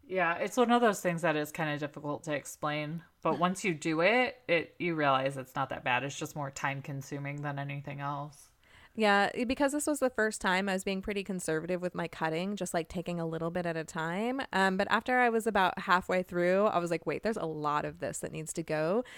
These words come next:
Speaker 2: So I started getting bigger chunks at a time. And in fact, I kept, um, I have a bottle of the Blood Stop powder inside my goat first aid kit. So I
Speaker 1: Oh,
Speaker 2: had that
Speaker 1: yeah.
Speaker 2: nearby so that if I cut too deep, I would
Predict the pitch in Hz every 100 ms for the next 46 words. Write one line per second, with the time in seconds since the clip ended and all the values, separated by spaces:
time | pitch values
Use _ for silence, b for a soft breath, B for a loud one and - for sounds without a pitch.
0 | B - 190 190 185 175 160 160 165 160
1 | 156 147 - 160 151 - 165 156 156 156
2 | 156 196 247 - B B B 202 190 190
3 | 202 180 - 180 190 - 208 190 - -
4 | 175 175 170 - 190 190 175 160 170 170
5 | 170 160 160 165 160 160 156 156 - -
6 | 185 - 202 185 202 220 - 180 180 170
7 | 170 165 160 - - 202 208 202 - 269
8 | - - B B - 202 180 185 185 185
9 | 170 165 160 190 196 196 202 214 226 220
10 | 180 170 165 170 - 175 - 196 170 170
11 | 180 247 - - - 175 170 170 165 160